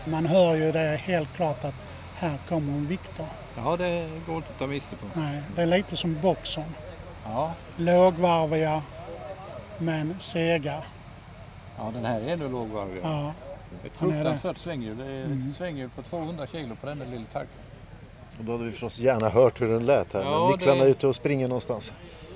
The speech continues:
Speaker 3: Förstår du?
Speaker 2: Ja.
Speaker 3: Ja.
Speaker 1: Alltså, detta är ju bara,
Speaker 2: Ja.
Speaker 1: är man uppväxt med det, oavsett
Speaker 2: Ja, ja.
Speaker 1: vilket märke det är, så har man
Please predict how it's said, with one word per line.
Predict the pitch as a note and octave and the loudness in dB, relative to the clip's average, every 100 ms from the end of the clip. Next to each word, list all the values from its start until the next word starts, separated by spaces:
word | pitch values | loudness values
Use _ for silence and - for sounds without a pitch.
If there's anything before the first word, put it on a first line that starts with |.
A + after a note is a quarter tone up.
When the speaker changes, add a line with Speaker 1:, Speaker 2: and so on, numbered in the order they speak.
| - - - | -18 -12 -10
Speaker 3:
Förstår | - G2+ | -6 -4
du? | B2+ | -2
Speaker 2:
Ja. | C#3 B2 - A2 | -2 -2 -6 -6
Speaker 3:
Ja. | C3 - - - - - - - - - - - - - - - | -6 -6 -14 -16 -18 -18 -18 -18 -18 -18 -20 -20 -18 -16 -12 -10
Speaker 1:
Alltså, | D#3 D#3 | -8 -6
detta | D3 - C#3 | -8 -8 -4
är | D#3+ | -4
ju | E3 | -2
bara, | D3 D3+ B2 - - - - - - - - - | -2 -4 -4 -10 -14 -14 -16 -16 -18 -18 -14 -12
Speaker 2:
Ja. | G3+ - - F3 | -12 -12 -8 -4
Speaker 1:
är | |
man | F3 F3+ | -2 -2
uppväxt | F#3 - G3 - E3+ | -2 2 2 2 -6
med | D3 | -4
det, | E3 | -2
oavsett | E3+ D#3 - E3+ - - - - - - - | -2 -4 -6 -10 -10 -18 -18 -16 -16 -14 -4
Speaker 2:
Ja, | |
ja. | C3+ C#3 | -2 0
Speaker 1:
vilket | C3 E3+ D3+ | -2 -4 -4
märke | E3 E3+ - D3+ | -4 -4 -6 -6
det | D#3 | -4
är, | D3+ | -4
så | - D3+ | -6 -8
har | B2+ D#3+ C#3+ | -2 -2 -2
man | C#3+ C3+ | -6 -8